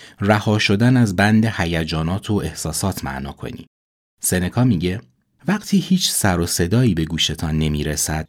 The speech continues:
و هیچ کلمه‌ای چه چاپلوسانه و چه تهدیدآمیز، چه وزوزی پوچ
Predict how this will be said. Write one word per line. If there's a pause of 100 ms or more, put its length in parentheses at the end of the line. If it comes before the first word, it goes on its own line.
و
هیچ
کلمه‌ای (220)
چه
چاپلوسانه (180)
و
چه
تهدیدآمیز، (140)
چه
وزوزی
پوچ